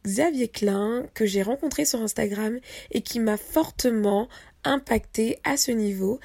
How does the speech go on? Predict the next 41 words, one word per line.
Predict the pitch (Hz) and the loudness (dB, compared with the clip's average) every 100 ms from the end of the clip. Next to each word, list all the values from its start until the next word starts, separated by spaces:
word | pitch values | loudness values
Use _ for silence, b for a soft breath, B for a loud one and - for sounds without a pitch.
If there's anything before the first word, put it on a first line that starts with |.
| B B - | B B -4
parce | 196 | -2
que | - 208 | 0 -2
Xavier, | 190 202 214 185 185 190 - - | 0 2 2 0 2 2 2 -4
il | 233 202 202 | 0 2 2
a | 202 - - | 2 -2 -6
un | - | -2
rituel | 247 226 - 220 | 0 0 0 2
matinal | 208 - 208 208 240 | 0 0 0 0 0
bien | 214 262 269 | 0 0 2
à | 233 | 2
lui. | 190 175 220 B B B B - | 0 -4 -6 B B B B 0
Et, | 240 - - | 2 0 2
euh, | 220 208 202 202 - | 4 4 4 4 2
il | 220 | -2
passe | - 220 247 - | 2 2 2 -2
donc, | 202 202 220 - - | 0 2 0 -6 2
euh, | 196 185 196 - 53 - | 4 4 2 0 -2 -4
sa | - - 220 | -8 2 2
vie, | 190 196 262 | 2 -2 -4
c'est | - 226 214 | -2 -2 0
une | 208 | 0
passion, | - 247 - 185 190 B B B - | 2 2 2 -2 -4 B B B 0
à | 208 - | 2 2
encourager | 277 - 269 233 220 | 0 0 0 2 2
les | 214 202 | 2 0
gens | 190 208 B B B | 0 -4 B B B
à | 208 196 | -2 0
se | 208 | 2
lever | 208 277 254 | 2 2 0
tôt. | 240 214 202 - _ | 0 0 0 -8 _
Alors | 180 175 - | 2 2 0
quoi | 285 294 | 0 2
de | 233 | 2
mieux ? | 202 185 214 B B | 2 0 0 B B
Je | - | -4
voulais | 214 208 | 4 4
absolument | 202 - 285 285 262 | 4 0 2 4 2
vous | 233 220 | 2 2
le | 196 | 8
présenter, | - 247 233 214 - 180 233 B B B - | 8 8 2 -4 -2 0 0 B B B 0
euh, | 208 | 2